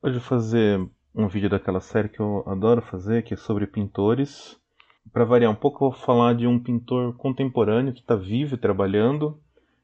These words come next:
Isso é uma coisa bem legal, assim, porque a gente tem acesso a mais informação da pessoa, tem acesso a entrevista.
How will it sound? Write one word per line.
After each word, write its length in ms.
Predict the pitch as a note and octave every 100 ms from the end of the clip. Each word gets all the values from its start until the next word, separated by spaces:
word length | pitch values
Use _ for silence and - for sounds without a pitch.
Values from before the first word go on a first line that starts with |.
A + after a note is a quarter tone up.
| _
Isso 120 | -
é 40 |
uma 40 | A2
coisa 400 | - A2+ A2 G2 _ _ -
bem 260 | G2 A#2
legal, 400 | A#2+ F2+ G2+ G#2+
assim, 240 | F#2 - G#2
porque 160 | -
a 40 | F#2+
gente 140 | F#2+ _ _ _ _ _ _ _ _ -
tem 160 | B2
acesso 400 | A#2 - A#2+ -
a 60 | A2
mais 180 | A2 A#2
informação 500 | A#2+ B2+ A2 - A2
da 80 |
pessoa, 560 | G2 F2+ - A#2+ B2+ G2
tem 100 | G2
acesso 280 | G2 - G#2+
a 40 |
entrevista. 1000 | G2+ G2 E2+ G#2+ B2 A#2 A2 - F#2+ E2+